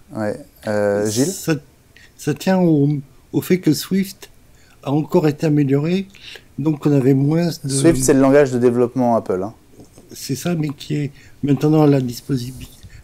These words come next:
Speaker 2: la disponibilité de tous les développeurs et de tous les, tous les industriels, et, euh, à tel point que Google a annoncé également son intention de,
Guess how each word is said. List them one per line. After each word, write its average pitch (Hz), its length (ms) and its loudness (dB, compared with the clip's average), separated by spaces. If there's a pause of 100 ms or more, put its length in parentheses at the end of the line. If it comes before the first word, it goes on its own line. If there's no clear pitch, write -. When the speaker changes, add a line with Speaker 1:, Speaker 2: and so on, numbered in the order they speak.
Speaker 2:
la 147 60 -2
disponibilité 147 1400 -4 (420)
de 135 240 -2
tous 160 220 -4
les 160 100 2
développeurs 143 640 0
et 139 80 0
de 123 140 -6
tous 139 260 -10
les, 123 260 -6 (840)
tous 147 140 -10
les 127 480 -4
industriels, 151 720 -2 (560)
et, 131 320 -4
euh, 123 260 -2 (220)
à 113 60 -14
tel 127 180 -6
point 175 200 -4
que 143 240 -4 (380)
Google 160 520 2 (300)
a 131 460 -6
annoncé 131 600 -8 (460)
également 139 500 0
son 139 300 -4
intention 131 520 -8
de, 135 180 -10